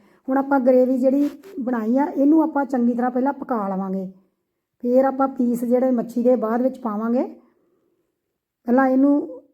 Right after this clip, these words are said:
ਰਿੱਝਣ ਦੇਵਾਂਗੇ। ਆਹ ਦੇਖੋ ਇਹ ਰਿੱਝ ਰਹੀ ਆ, ਇਹ ਤਿਆਰ ਹੋ ਗਈ ਆ, ਇਹ ਦਸ ਮਿੰਟ ਘੱਟੋ ਘੱਟ ਰਿੱਝ ਗਈ ਆ। ਆਹ ਦੇਖੋ ਕਿੰਨੀ ਵਧੀਆ ਬਣ ਗਈ ਆ, ਆਹ ਦੇਖੋ ਬਹੁਤ ਹੀ ਵਧੀਆ। ਹੁਣ ਆਪਾਂ ਇਹਦੇ ਵਿੱਚ ਨਾ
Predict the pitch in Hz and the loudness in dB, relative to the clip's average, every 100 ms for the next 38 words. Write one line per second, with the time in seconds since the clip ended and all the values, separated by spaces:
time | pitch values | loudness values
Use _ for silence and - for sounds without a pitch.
0 | _ 226 208 247 247 196 196 185 180 - | _ -10 -4 0 0 -2 -4 -6 -8 -10
1 | _ _ _ _ _ _ _ _ _ _ | _ _ _ _ _ _ _ _ _ _
2 | _ _ _ _ _ _ _ _ 226 233 | _ _ _ _ _ _ _ _ -4 0
3 | 233 240 254 233 220 285 302 302 311 - | 0 2 4 4 2 2 4 4 4 2
4 | 277 277 247 220 226 233 220 214 262 285 | 0 2 0 0 0 2 0 0 0 0
5 | 285 214 220 240 269 262 262 262 269 233 | -2 -2 -2 0 2 2 0 -2 -2 -2
6 | 233 254 240 208 196 226 202 190 - _ | 0 -2 -2 -4 -2 -2 -2 -6 -12 _
7 | _ _ _ _ 226 233 233 - 226 196 | _ _ _ _ -8 -4 -2 0 -2 -2
8 | - _ _ _ _ 240 240 233 226 262 | -14 _ _ _ _ 2 4 4 2 2
9 | 220 214 180 190 202 208 208 - 185 - | 2 -2 -4 -4 -6 -6 -8 -10 -12 -14
10 | _ _ _ _ _ 214 285 330 294 220 | _ _ _ _ _ -6 -4 0 0 0
11 | 214 277 262 226 277 277 269 262 262 262 | 2 2 0 0 0 -2 -2 0 0 0
12 | 277 | 0